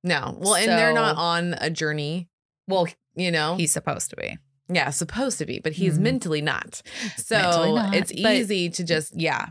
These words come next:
Speaker 1: since he's not, then you're not when you're
Speaker 2: Yeah.
Speaker 1: only with him. Yeah.
Speaker 2: Yeah. But
Speaker 1: Yeah.
Speaker 2: he did say, okay, 'cause I love the white cheddar Cheetos.
Speaker 1: Mm-hmm.
Speaker 2: And those are something that I will mindlessly eat.
Speaker 1: Oh,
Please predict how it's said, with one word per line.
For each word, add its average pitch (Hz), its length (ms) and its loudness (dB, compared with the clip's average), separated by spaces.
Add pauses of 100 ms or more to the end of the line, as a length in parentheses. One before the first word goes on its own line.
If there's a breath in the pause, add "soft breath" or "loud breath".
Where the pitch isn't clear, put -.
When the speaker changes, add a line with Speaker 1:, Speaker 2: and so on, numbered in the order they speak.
Speaker 1:
since 180 300 0
he's 226 260 2
not, 180 260 2
then 165 160 0
you're 165 140 0
not 147 360 0
when 160 120 0
you're 143 160 0
Speaker 2:
Yeah. 160 140 2
Speaker 1:
only 156 180 0
with 151 200 -2
him. 120 280 -4
Yeah. 160 100 2
Speaker 2:
Yeah. 151 180 0 (180)
But 220 140 2
Speaker 1:
Yeah. 233 60 0
Speaker 2:
he 262 100 0
did 226 220 -2
say, 226 320 2
okay, 196 220 0
'cause 175 180 -2
I 170 100 4
love 165 400 0
the 214 100 0
white 151 300 0
cheddar 147 280 0
Cheetos. 143 600 -2 (180)
Speaker 1:
Mm-hmm. 170 380 0 (280 loud breath)
Speaker 2:
And 175 200 0
those 175 200 2
are 196 60 0
something 185 360 0
that 156 100 2
I 151 120 2
will 151 140 0
mindlessly 135 520 -4
eat. 78 220 -12 (260 loud breath)
Speaker 1:
Oh, 147 320 -2